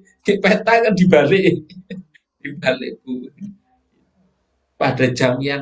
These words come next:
sama. Ya. Dan sesuatu yang tidak mungkin jadi mungkin di situ. Ya. Makanya bal-, ketika bal balik,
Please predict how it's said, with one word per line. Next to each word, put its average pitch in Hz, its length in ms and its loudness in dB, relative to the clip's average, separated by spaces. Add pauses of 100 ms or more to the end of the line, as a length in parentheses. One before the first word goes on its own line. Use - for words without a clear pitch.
sama. - 320 -20 (1400)
Ya. 90 240 -8 (1800)
Dan - 160 0
sesuatu 170 480 2
yang 190 160 4
tidak - 240 0
mungkin 165 320 -6
jadi 131 240 0
mungkin 156 480 -2
di - 80 -20
situ. 117 240 -20 (720)
Ya. - 160 -20 (4000)
Makanya 175 320 0
bal-, 135 320 2
ketika 147 480 2
bal 139 320 4
balik, 185 400 0